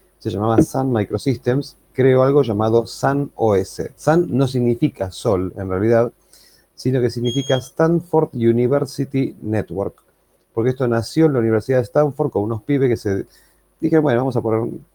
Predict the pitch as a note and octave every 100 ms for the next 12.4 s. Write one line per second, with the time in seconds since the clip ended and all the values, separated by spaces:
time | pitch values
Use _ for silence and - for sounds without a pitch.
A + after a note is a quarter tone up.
0 | _ _ _ _ B2+ - - E3+ C3+ C#3+
1 | C#3+ B2 B2+ C3 C3 A#2 - C3 B2+ A#2+
2 | - - - G2+ - F#2+ F2+ F2 - -
3 | - - F#3+ F3 E3 - _ _ _ -
4 | A#2+ C3 B2+ A#2 B2 A#2 A#2 G2 - G#2
5 | F#2+ A2+ B2 D#3 C3+ C#3+ D3+ - _ _
6 | _ _ B2 C3 B2 C3+ C#3+ A#2+ A2 A#2
7 | G#2+ A2+ G#2+ - A2 A2+ A#2+ D3+ D3 D3
8 | - G#2 G#2+ G2+ F#2+ G2+ G2 G#2+ G#2 G#2+
9 | C#3 C3 B2 G2+ F#2 G2+ A2 G2 G2+ -
10 | A#2 C3 D3 C#3+ C#3+ - _ - - _
11 | _ _ _ A2+ A2 G#2+ G#2 G#2 G2+ F#2+
12 | F#2 F#2 F#2